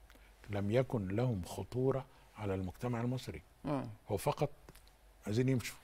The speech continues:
Speaker 2: كانوا، كانوا ع-، يعني، آه، عايشين في حالة عزلة عن المجتمع؟
Speaker 1: عن المجتمع، ما بي-،
Speaker 2: آه.
Speaker 1: يعني خلاص.
Speaker 2: مكفرينه، فبالتالي
Speaker 1: مكفرين.
Speaker 2: هم، آه، هم
Speaker 1: ف-
Speaker 2: الفرقة الناجية.
Speaker 1: نا-، بالظبط.
Speaker 2: مم.
Speaker 1: فعلشان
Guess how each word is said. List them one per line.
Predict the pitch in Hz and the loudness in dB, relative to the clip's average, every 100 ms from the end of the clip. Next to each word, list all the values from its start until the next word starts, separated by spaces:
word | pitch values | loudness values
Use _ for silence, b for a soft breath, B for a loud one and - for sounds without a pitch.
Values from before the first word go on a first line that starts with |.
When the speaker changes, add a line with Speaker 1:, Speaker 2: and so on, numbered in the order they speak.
| - | 8
Speaker 2:
كانوا، | 175 202 - | 10 10 8
كانوا | 175 175 | 10 12
ع-، | 147 147 | 12 12
يعني، | 151 135 139 131 | 10 8 8 4
آه، | 127 127 110 | 6 6 6
عايشين | 123 135 175 | 4 4 2
في | - | 6
حالة | - 175 - | 10 10 10
عزلة | 156 175 196 | 8 12 12
عن | 165 | 12
المجتمع؟ | 147 120 - 135 170 - | 8 4 2 2 4 2
Speaker 1:
عن | 160 | 4
المجتمع، | 180 185 - 233 117 | 6 4 6 4 4
ما | 120 127 | 2 4
بي-، | 127 | 6
Speaker 2:
آه. | 127 | 6
Speaker 1:
يعني | 117 123 120 120 127 | 4 2 2 0 -2
خلاص. | - 165 175 | 6 10 12
Speaker 2:
مكفرينه، | 175 208 - 185 190 240 | 12 12 12 12 12 10
فبالتالي | 226 220 220 240 | 12 12 12 12
Speaker 1:
مكفرين. | 220 202 | 12 12
Speaker 2:
هم، | 208 | 10
آه، | 196 170 160 - B B | 10 10 8 4 B B
هم | 196 | 10
Speaker 1:
ف- | |
Speaker 2:
الفرقة | 196 226 208 | 12 12 12
الناجية. | 190 190 175 165 127 - | 12 12 10 8 4 0
Speaker 1:
نا-، | 156 156 139 135 113 - - - | 2 4 4 0 -6 -14 -14 0
بالظبط. | 170 135 | 2 4
Speaker 2:
مم. | 127 120 - - - - - - | 2 -2 -18 -20 -20 -20 -20 -20
Speaker 1:
فعلشان | - 131 123 113 127 123 170 151 120 | -2 6 8 10 8 8 8 8 4